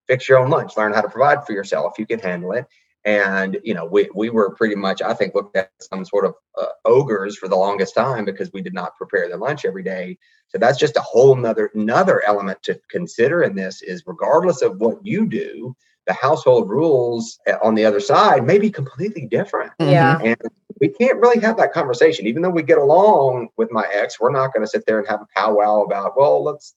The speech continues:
Speaker 1: let's talk about what your chores are over there and how you're, you know, how often do you make them clean?" We're just not at that level. And so regardless of what we do, it still might look very different from somewhere else. And then that just makes your efforts even that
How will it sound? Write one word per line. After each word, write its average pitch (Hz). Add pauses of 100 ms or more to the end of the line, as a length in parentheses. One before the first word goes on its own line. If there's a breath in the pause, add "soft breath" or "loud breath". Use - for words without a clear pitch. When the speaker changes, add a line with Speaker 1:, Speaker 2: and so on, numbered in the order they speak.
(120)
Speaker 1:
let's 135
talk 131
about 120
what 131
your 123
chores 120
are 117
over 110
there 113
and 101
how 110
you're, 107
you 110
know, 92 (420)
how 107
often 117
do 101
you 110
make 104
them 98
clean?" 104
We're 98
just 104
not 98
at 101
that 139
level. 98
And 95 (260)
so 98
regardless 110
of 101
what 104
we 104
do, 101
it 92
still 107
might 98
look - (120)
very 98 (100)
different 95 (120)
from 87
somewhere 95
else. 92
And 90
then 87
that 87
just 87
makes 85
your 90
efforts 90
even 87
that -